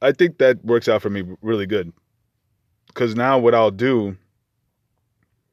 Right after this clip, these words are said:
is I'm gonna kill my spirit off and give all my creatures haste, right? So I don't care if he does that,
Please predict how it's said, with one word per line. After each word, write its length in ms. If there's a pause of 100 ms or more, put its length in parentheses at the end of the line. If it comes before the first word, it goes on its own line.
(680)
is 500
I'm 240
gonna 500 (640)
kill 300
my 180
spirit 400
off 240 (400)
and 220
give 400 (160)
all 180
my 160
creatures 380
haste, 300
right? 220 (1500)
So 300
I 180
don't 180
care 360
if 100
he 180
does 300
that, 260